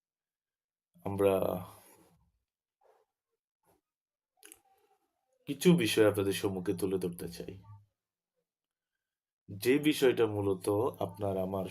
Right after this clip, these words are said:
সবার জন্য একটা প্লাস পয়েন্ট বয়ে আনবে।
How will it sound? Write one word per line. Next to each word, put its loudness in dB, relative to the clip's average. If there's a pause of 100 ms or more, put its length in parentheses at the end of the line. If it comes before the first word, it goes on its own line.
সবার -2
জন্য -6
একটা -8
প্লাস -6
পয়েন্ট -12 (2500)
বয়ে 6
আনবে। -4